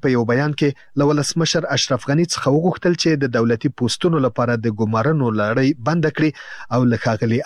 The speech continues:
عبدالله څخه یې وغوښتل چې تفاهم ته د رسیدو مهلت اوږد کړي.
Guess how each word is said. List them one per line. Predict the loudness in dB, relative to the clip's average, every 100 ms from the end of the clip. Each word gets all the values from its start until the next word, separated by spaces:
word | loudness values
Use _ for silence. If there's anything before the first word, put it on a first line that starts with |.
| -4
عبدالله | -2 0 2 0
څخه | 0 2
یې | 2
وغوښتل | 0 -2 -2 0
چې | -2 -2
تفاهم | -4 0 -2 0
ته | -2 0
د | 0
رسیدو | 0 0 2 2 2
مهلت | 2 0 0 -4 -20 -8 -2
اوږد | 0 0 -2
کړي. | 0 2